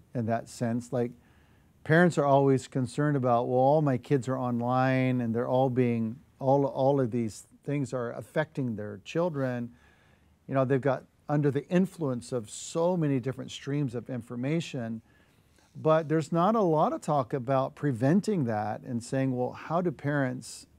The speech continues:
you know, really consider, um,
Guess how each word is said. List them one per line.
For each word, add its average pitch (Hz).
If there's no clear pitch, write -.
you 135
know, 113
really 151
consider, 131
um, 120